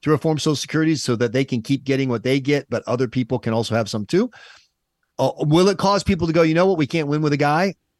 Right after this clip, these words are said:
who cut Social Security. We can't," or voted to, for, voted for whatever, you know, so that, that could have an impact on DeSantis. Then there's also the six-week heart-, fetal heartbeat bill, abortion ban, whatever you wanna call it, the incredibly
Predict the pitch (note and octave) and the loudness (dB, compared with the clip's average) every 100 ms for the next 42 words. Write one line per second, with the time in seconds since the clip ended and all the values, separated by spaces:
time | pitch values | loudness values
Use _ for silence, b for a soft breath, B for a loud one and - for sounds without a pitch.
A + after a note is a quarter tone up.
0 | _ B2+ D3 D3 D#3 C#3+ F3 E3 F3+ A#3+ | _ 0 0 0 -2 0 -2 -2 -2 -2
1 | C4 - _ G#2+ A#2 A2+ A2 A2+ A2+ G#2 | -2 -6 _ -8 -2 -2 0 0 -2 -4
2 | G2+ - F#2 G#2+ G2+ G2+ F2+ F2 F#2+ F2+ | -8 -8 -4 -4 -4 -8 -12 -10 -10 -2
3 | C3+ D#3+ D#3+ G3 E3 B2 A#2 G#2 G#2+ F#2+ | 0 0 0 0 2 0 -2 -2 -2 -2
4 | G2 F#2 A2+ F#2+ E2+ A3 D4+ G#3 A3 - | -6 -4 -6 -6 -4 0 2 4 2 2
5 | C#3+ C3 - G#3 - D#3 E3 E3 - _ | -2 -2 -4 -4 -4 0 0 0 -8 _
6 | b b b _ _ _ _ _ - D3 | b b b _ _ _ _ _ -6 -6
7 | - F#3 F3+ C3+ E3 - E3+ - D#3+ D#3 | -2 0 2 2 0 0 -4 -2 2 2
8 | C#3 A#2 D3+ D#3 C#3 C#3+ C#3+ C3+ - A#2+ | 2 2 0 0 -2 0 0 -4 -4 -2
9 | B2+ C3 B2+ B2+ B2+ B2 _ b b b | 0 -2 0 2 2 -2 _ b b b
10 | b b _ - C3 C3 B2+ B2 C#3+ C#3 | b b _ -14 -12 -12 -8 2 2 2
11 | B2 - - A3+ A3+ B3 C4+ A3 D#3 C3+ | -2 -10 -10 -2 2 4 4 4 2 -2
12 | A#2 F#2+ F2+ F2+ | -2 -4 -10 -16